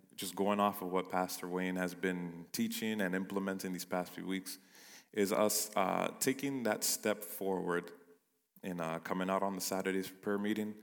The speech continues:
and physically coming together. There's one thing about praying over Zoom, but then there's o-, just only so much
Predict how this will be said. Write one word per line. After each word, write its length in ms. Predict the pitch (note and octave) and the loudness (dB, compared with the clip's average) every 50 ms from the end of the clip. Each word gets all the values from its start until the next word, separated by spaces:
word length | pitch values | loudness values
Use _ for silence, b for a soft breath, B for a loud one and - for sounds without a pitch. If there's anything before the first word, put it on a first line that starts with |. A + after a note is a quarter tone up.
| B B B B B B B - | B B B B B B B -8
and 400 | F#2+ F#2 F#2 F2+ F2 F2 F2 E2+ - - _ - | -4 -2 -2 -2 -2 -4 -8 -12 -16 -16 _ -2
physically 480 | - C3+ C3+ A#2+ A#2 A#2+ - B2+ B2+ | 4 4 4 4 4 0 0 -2 -2
coming 280 | B2 - A#2+ A#2 A2+ A2+ | 0 2 0 2 2 0
together. 440 | A2 G#2+ G2+ G2+ G#2 F#2+ F2 E2+ E2+ | 0 0 2 2 2 2 2 0 0
There's 240 | - G2 G2 F#2 | 2 0 0 0
one 240 | F#2+ F#2 G2+ G#2+ A2 | 0 0 0 0 0
thing 200 | G#2 A2+ A2 A2 | 0 -2 0 2
about 340 | G#2 F#2+ G2 F#2+ F#2+ - - | 2 2 4 2 2 2 -2
praying 460 | - - G#2 G#2 G#2 G#2 G2+ G2 F#2+ | -2 0 0 2 2 0 0 -2 -2
over 300 | - - G2+ F2+ F#2 F2+ F2 | -4 -4 -4 0 -2 -2 -2
Zoom, 560 | F2 F2+ G2 G#2 A2 A#2 A#2+ B2 B2 A#2+ - B B B B B B B B B B B _ _ _ | -2 -2 -2 0 0 0 -2 -2 -4 -6 -10 B B B B B B B B B B B _ _ _
but 100 | G2+ G#2 | 4 6
then 140 | G#2 G2+ G2+ | 6 6 6
there's 140 | G#2 G2+ | 4 4
o-, 140 | G#2 G#2+ G2+ | 4 2 2
just 260 | G2 A2+ A2+ A2+ - | 2 0 0 0 0
only 200 | A2+ A#2 A#2 A#2 | 0 0 2 2
so 200 | A2+ - - G#2+ | 2 2 0 0
much 360 | G#2 G2+ G2 G2 F#2+ - - | 0 2 2 2 0 -2 -6